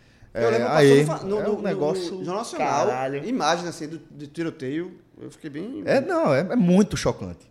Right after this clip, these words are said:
Speaker 2: É muito chocante você ver o poder público, o representante do Estado, chacinando uma, uma população. É, é muito chocante, velho.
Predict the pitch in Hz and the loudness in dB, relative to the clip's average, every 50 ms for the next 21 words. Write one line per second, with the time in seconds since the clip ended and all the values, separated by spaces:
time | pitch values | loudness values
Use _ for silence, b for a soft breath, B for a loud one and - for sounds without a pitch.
0 | _ - 117 120 127 147 156 - - 123 - 123 113 113 - 120 - - 131 110 | _ -8 -4 -2 -2 -2 -2 0 -2 -2 -2 -2 -6 -6 -6 -8 -4 -4 -4 -2
1 | 107 110 110 113 117 120 120 117 120 B B B B B 117 117 113 - 127 117 | 0 0 0 2 2 0 -2 -4 -6 B B B B B -8 -6 -2 -2 -2 2
2 | 120 123 120 - - 110 113 120 135 147 - 147 139 123 131 131 - 135 135 143 | 2 0 0 0 -4 -4 -2 -2 -2 -4 -4 -2 -2 -2 -2 0 2 2 2 2
3 | 139 139 120 - 135 139 156 - - 143 147 135 - - - 113 117 120 131 143 | 0 -2 -4 -2 -4 -4 -4 -4 -6 -6 -6 -6 -6 -4 -2 0 2 0 0 -2
4 | 175 175 170 160 b b b b - - - - 165 180 190 - - - 202 156 | -2 -6 -6 -8 b b b b -4 -2 4 8 8 8 8 4 -2 -2 -2 -2
5 | 131 123 120 123 131 131 151 151 147 143 - b b b b b b b b _ | 0 0 0 -2 -2 -4 -4 -6 -6 -8 -12 b b b b b b b b _
6 | - 104 110 113 113 117 113 110 107 104 98 - - - 101 101 98 101 98 101 | -12 -8 -6 -4 -2 -2 -2 -2 -4 -4 -6 -8 -10 -12 -10 -8 -8 -8 -8 -10
7 | - - 120 113 - - 120 113 98 - - 101 104 120 143 156 131 110 - 120 | -8 -4 -4 -4 -2 -2 -2 -2 -2 -4 -10 -6 -4 0 2 2 2 2 2 0
8 | 147 175 170 156 160 160 165 170 175 180 190 185 185 - 185 175 - - - - | 0 0 2 2 2 2 6 6 8 8 8 6 4 -2 -10 -8 -4 -2 -2 -2
9 | - - 104 95 95 - - 90 87 87 90 | -2 -6 -12 -12 -12 -12 -14 -18 -16 -16 -18